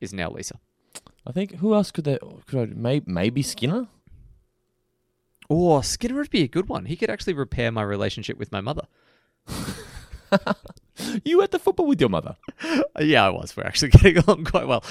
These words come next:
Speaker 1: <laughs> It was just the sake
Speaker 2: Was
Speaker 1: of the
Speaker 2: this, was
Speaker 1: joke.
Speaker 2: this after last week when you made the joke that she never cooked for you?
Speaker 1: Um, I didn't say that, did I?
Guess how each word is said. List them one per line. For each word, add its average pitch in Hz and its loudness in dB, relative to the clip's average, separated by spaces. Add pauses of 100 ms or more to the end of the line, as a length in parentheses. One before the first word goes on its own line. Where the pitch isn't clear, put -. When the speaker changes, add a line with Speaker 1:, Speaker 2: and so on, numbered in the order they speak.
Speaker 1:
<laughs> - -12
It 175 2
was 185 2
just - -6
the 117 -8
sake 104 -6
Speaker 2:
Was 110 0
Speaker 1:
of - -2
the 131 2
Speaker 2:
this, 127 0
was 110 2
Speaker 1:
joke. - 4
Speaker 2:
this 131 4
after 120 2
last 95 2
week 110 -2
when 98 -2
you 90 0
made 92 2
the 82 -4
joke 95 0
that 90 -8
she - -4
never 80 -2
cooked - -8
for 120 -4
you? 196 -6 (800)
Speaker 1:
Um, 117 2 (560)
I 240 2
didn't 403 -2
say 80 -6
that, - -16
did - -10
I? - -6